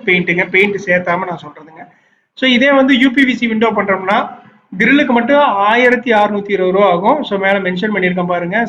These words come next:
ஸ்லைடிங் விண்டோ அப்படின்னு போடும்போது நம்ம கிரில்லுக்கு வந்து ஸ்கொயர் ஃபீட் நூத்தி எண்பது ரூபா ஆகுது, அ, முன்னூத்தி பத்து ரூபா வந்து விண்டோக்கு ஆகுறது. So, நூத்தி எண்பது ரூபாய்ன்னு போட்டோம்னா ஆயிரத்தி அறுநூத்தி இருபது, முன்னூத்தி பத்து ரூபா போட்டோம்னா ரெண்டாயிரத்தி எழுநூத்தி தொண்ணூறு ரூபாய் யூ பி வி சிக்கு ஆகுறது. So, ரெண்டையும் டோட்டல் பண்ணோம்னா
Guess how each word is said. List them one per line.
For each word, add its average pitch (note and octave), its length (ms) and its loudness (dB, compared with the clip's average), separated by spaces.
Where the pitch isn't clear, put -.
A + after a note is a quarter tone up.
ஸ்லைடிங் G3 300 0
விண்டோ F#3+ 260 -4
அப்படின்னு F#3 220 -4
போடும்போது F#3 420 -2
நம்ம G3 200 -2
கிரில்லுக்கு G3 360 0
வந்து G#3+ 220 -4
ஸ்கொயர் G3+ 280 0
ஃபீட் G3+ 220 -6
நூத்தி G#3 140 -4
எண்பது G3+ 240 0
ரூபா G#3 160 4
ஆகுது, F#3+ 360 0
அ, G3+ 60 0
முன்னூத்தி A3 360 2
பத்து G3 200 -4
ரூபா A3 140 2
வந்து G#3+ 240 -2
விண்டோக்கு F3+ 400 -4
ஆகுறது. E3 360 -4
So, A#3+ 300 2
நூத்தி C4 300 2
எண்பது A#3 240 4
ரூபாய்ன்னு B3 200 2
போட்டோம்னா A3+ 300 2
ஆயிரத்தி A3 400 2
அறுநூத்தி G3+ 360 0
இருபது, F#3+ 480 0
முன்னூத்தி A#3+ 340 4
பத்து A3+ 200 0
ரூபா A3+ 220 4
போட்டோம்னா G#3 320 0
ரெண்டாயிரத்தி A3 440 0
எழுநூத்தி G3+ 540 -2
தொண்ணூறு G3 300 2
ரூபாய் G#3 240 2
யூ G#3 140 -2
பி G#3 100 -4
வி G3 180 -4
சிக்கு F3+ 160 -4
ஆகுறது. E3 340 -4
So, A#3 160 0
ரெண்டையும் A3+ 280 0
டோட்டல் A#3 300 2
பண்ணோம்னா A3 300 2